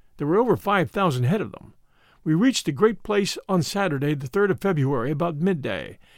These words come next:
and forced them through its gates into the cattle kraals. Then we off-saddled and ate our dinner under those two milk trees near the gate of the kraal where I had bid goodbye to Dinjaan.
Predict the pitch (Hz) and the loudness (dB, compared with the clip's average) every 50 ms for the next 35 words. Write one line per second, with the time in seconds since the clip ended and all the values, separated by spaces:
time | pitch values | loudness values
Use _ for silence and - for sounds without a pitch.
0 | - - - - 143 - 196 226 247 220 - - 226 156 - 208 226 233 190 - | -20 -16 -10 -10 -8 -4 0 0 0 2 2 0 -2 0 0 0 -2 -2 -4 -2
1 | - 165 185 160 151 147 - - 330 - 202 190 208 170 - - 208 214 190 165 | 0 2 2 2 2 -2 -4 -8 -6 -4 -4 -4 -4 -6 -4 -2 0 0 0 0
2 | 135 - - 156 139 120 101 87 78 78 110 - - _ _ _ _ _ _ _ | -2 -2 -4 -4 -2 -2 -4 -6 -8 -12 -14 -18 -20 _ _ _ _ _ _ _
3 | _ _ _ _ _ _ _ _ _ _ _ _ _ _ - 220 226 220 202 - | _ _ _ _ _ _ _ _ _ _ _ _ _ _ 2 4 4 4 4 2
4 | 196 226 240 180 - - 156 120 117 147 151 160 165 - 208 185 180 196 185 147 | 2 0 0 0 -2 -2 -2 -2 -2 -2 -2 -2 0 2 4 4 6 6 4 4
5 | 170 196 196 196 185 180 165 165 151 160 160 139 - - 247 254 208 175 185 220 | 4 2 2 2 2 2 2 2 2 2 2 0 -2 -2 -2 0 2 2 2 2
6 | - - - - 160 151 151 147 135 170 156 143 143 127 175 202 208 220 180 196 | 0 -2 -6 -2 0 2 2 2 2 2 0 0 0 0 0 0 2 2 0 0
7 | 185 - - 208 170 131 117 135 139 151 156 156 160 156 135 131 196 185 165 180 | -2 -2 -2 -2 -2 -2 -2 -2 -2 -2 -2 0 -2 0 0 0 0 0 0 -2
8 | 196 151 139 165 170 170 160 156 135 160 156 139 120 120 156 160 143 117 92 90 | -2 -2 0 0 0 0 0 0 2 2 2 2 2 0 0 0 -2 -4 -6 -8
9 | - - | -10 -14